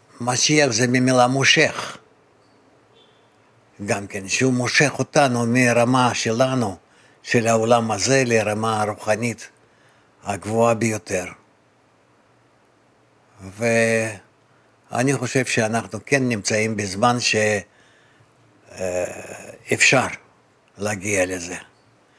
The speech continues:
האנושות כבר מבינה שבצורה כזאת שהיא, אה, מייצבת לעצמה את החוקים ו-,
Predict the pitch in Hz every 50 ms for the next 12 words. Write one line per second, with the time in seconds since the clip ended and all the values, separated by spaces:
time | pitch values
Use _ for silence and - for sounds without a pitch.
0 | _ _ _ _ _ _ 98 110 113 113 117 120 117 - - 147 139 - - 127
1 | 127 120 117 120 120 107 117 123 123 127 127 123 117 - - 113 107 104 101 92
2 | - _ _ - - - _ _ _ _ _ _ _ - 98 92 117 110 107 104
3 | 107 104 104 104 101 101 101 101 101 95 95 92 92 92 92 92 92 - - -
4 | - 117 113 123 127 123 - 123 110 98 110 135 127 113 - - - 98 98 110
5 | 120 123 120 113 98 85 - _ _ - - _ _ _ _ _ _ _ - 92
6 | 98 101 104 104 104 110 117 120 110 101 - - 139 127 120 113 101 - 113 110
7 | 107 101 98 - - - 123 127 123 117 107 101 98 92 92 - - 104 101 95
8 | 92 90 87 - - - - - - - 107 98 - - - 135 135 127 123 117
9 | 101 90 101